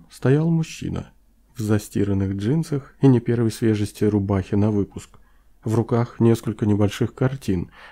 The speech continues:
На них были изображены пруд со склонившимися над его сонной гладью деревьями, деревенский луг с коровами, белая церковь с высокой колокольней. На траве перед церковью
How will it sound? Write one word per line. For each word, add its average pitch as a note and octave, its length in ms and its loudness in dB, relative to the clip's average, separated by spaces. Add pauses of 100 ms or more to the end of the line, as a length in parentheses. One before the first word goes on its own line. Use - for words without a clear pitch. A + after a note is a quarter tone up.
На D#3 120 2
них F3 220 2
были C#3 440 2
изображены G#2 840 2 (300)
пруд E3 380 -2 (100)
со - 140 0
склонившимися A2 960 0
над G#2+ 200 2
его G#2+ 240 2
сонной G2+ 480 4
гладью G2+ 500 2
деревьями, G2+ 760 2 (280)
деревенский D3 520 2
луг A2+ 440 -2
с - 80 -20
коровами, C3 720 -2 (300)
белая D#3+ 320 2
церковь A#2 460 -2 (140)
с - 100 -10
высокой G2 460 2
колокольней. F#2 800 -2 (300)
На A#2 100 4
траве G2+ 400 4
перед G2 300 -2
церковью B2+ 520 -2